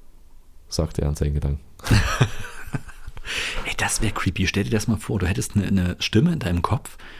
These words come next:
Speaker 2: die die ganze Zeit wie ein, wie ein Erzähler einfach alles, was du machst. Ich glaub, da kann man sich auch richtig schön
Speaker 1: Oder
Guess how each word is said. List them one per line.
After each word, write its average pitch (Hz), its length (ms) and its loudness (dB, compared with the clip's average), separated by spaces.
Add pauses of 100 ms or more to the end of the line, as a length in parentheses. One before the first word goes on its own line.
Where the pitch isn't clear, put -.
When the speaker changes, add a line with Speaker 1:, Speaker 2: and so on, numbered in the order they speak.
(580)
Speaker 2:
die 104 80 6
die 92 100 2
ganze 95 320 2
Zeit 123 380 0
wie 98 220 6
ein, 143 260 6
wie 123 80 6
ein 113 180 4
Erzähler 117 540 4
einfach 98 400 2
alles, 202 380 2
was 117 160 0
du 156 100 4
machst. - 580 0 (640)
Ich - 120 -4
glaub, 98 160 0
da - 80 -2
kann - 140 0
man 101 80 2
sich 101 160 2
auch 85 100 -2
richtig 120 280 -2
schön 113 500 2 (1300)
Speaker 1:
Oder 110 260 2